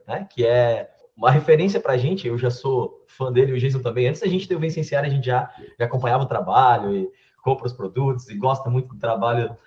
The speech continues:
né, desse, desse cara. E pra gente foi uma grata surpresa quando ele aceitou gravar,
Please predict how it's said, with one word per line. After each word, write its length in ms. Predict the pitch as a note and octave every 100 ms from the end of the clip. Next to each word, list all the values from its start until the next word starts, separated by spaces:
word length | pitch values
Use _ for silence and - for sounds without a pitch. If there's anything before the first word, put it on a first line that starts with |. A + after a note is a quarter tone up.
| _ _
né, 280 | G#2 A#2 A#2 - -
desse, 460 | A2+ - - A2
desse 260 | G#2 B2 B2+
cara. 500 | - B2 C3+ D#3 -
E 260 | C3+ D3 D3 -
pra 140 | C#3
gente 200 | C#3+ D#3
foi 120 | E3+
uma 120 | D#3+
grata 220 | D3 D#3 D#3+
surpresa 420 | E3 D#3 D3+ D#3
quando 200 | D#3+ D#3
ele 160 | D3+
aceitou 400 | D3 D#3 C#3 C#3
gravar, 360 | C3+ A#2+ C3 C#3